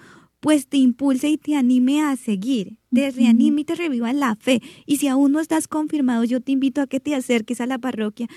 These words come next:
Speaker 1: a donde asistes, eh, a la iglesia más cercana y que puedas, eh, pedir, eh, este sacramento de la confirmación, porque mira lo, todo lo que hace este sacramento, ¿verdad? Nos da la fuerza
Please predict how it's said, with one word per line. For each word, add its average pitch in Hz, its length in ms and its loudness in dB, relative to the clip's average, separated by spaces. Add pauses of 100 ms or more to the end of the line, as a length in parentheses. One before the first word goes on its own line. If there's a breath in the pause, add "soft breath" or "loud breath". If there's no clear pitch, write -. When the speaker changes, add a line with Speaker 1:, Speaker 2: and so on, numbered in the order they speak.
(140)
Speaker 1:
a 254 160 0
donde 262 300 2
asistes, 240 540 -2 (320 loud breath)
eh, 240 360 0
a - 80 -4
la 247 60 0
iglesia 277 300 -2
más 285 220 0
cercana 294 460 0
y 277 60 -4
que 294 160 -2
puedas, 240 380 -4 (280 loud breath)
eh, 254 180 2
pedir, 262 500 -2 (300)
eh, 233 360 2 (300)
este 262 280 0
sacramento 240 800 2
de 247 120 4
la 226 220 2
confirmación, 226 960 0 (340 soft breath)
porque 247 480 0
mira 254 340 4
lo, 285 200 2
todo 277 320 -2
lo 285 140 2
que 247 120 -2
hace 208 220 -2
este 240 180 -4
sacramento, 240 760 -2
¿verdad? 214 340 -4
Nos 269 200 -4
da 226 120 -4
la 277 240 -2
fuerza 277 500 -2